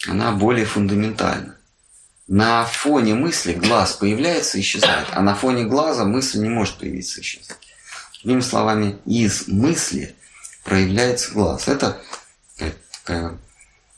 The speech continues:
ам, это в четвёртой книге,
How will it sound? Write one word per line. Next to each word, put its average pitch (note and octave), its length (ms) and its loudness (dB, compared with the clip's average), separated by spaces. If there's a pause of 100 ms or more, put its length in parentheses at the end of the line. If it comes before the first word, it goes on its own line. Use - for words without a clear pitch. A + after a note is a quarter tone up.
(140)
ам, - 440 -12 (840)
это - 480 -12 (380)
в - 80 -16
четвёртой F#2+ 520 -2
книге, G#2+ 540 -2